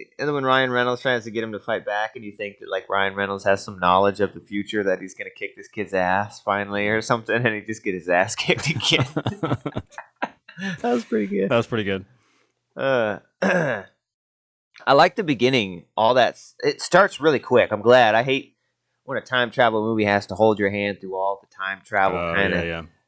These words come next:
Speaker 1: setup and shit. This one is just boom, bing, bang, boom. Hey, twelve years old. You know, here we are.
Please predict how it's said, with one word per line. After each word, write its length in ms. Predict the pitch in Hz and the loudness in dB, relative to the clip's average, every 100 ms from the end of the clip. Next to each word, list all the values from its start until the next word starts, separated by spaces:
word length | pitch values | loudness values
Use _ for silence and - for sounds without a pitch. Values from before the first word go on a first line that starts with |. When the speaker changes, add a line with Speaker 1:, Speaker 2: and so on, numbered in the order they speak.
| _ | _
Speaker 1:
setup 720 | - - 107 98 104 107 107 117 | -14 -2 2 4 4 4 2 -2
and 160 | 107 | -6
shit. 260 | - 123 120 | 0 2 2
This 220 | 143 143 | 0 0
one 140 | 110 | -4
is 100 | 98 | -4
just 160 | - - | -14 -2
boom, 400 | 123 117 113 104 | 0 0 -4 0
bing, 320 | 135 135 131 | 2 2 0
bang, 380 | 117 135 135 117 | 2 4 2 4
boom. 520 | 208 226 185 131 98 | 6 6 4 0 -2
Hey, 380 | 98 165 151 123 | 4 6 8 6
twelve 300 | - 190 156 | 6 4 6
years 180 | 139 123 | 4 6
old. 380 | 120 107 95 90 _ _ _ _ - | 4 6 2 -4 _ _ _ _ -10
You 100 | 104 | 0
know, 220 | 110 117 | 2 4
here 180 | 139 175 | 6 6
we 180 | 156 | 8
are. 360 | 117 101 90 | 8 6 2